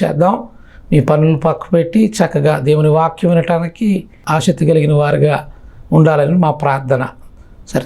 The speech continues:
దేవుని వాక్యంలోనికి వెళదాం. అపోస్తుల కార్యముల గ్రంథం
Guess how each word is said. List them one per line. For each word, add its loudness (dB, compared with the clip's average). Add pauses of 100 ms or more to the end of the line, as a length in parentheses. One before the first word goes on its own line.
దేవుని 2
వాక్యంలోనికి 0
వెళదాం. 2 (260)
అపోస్తుల 0
కార్యముల 0
గ్రంథం 0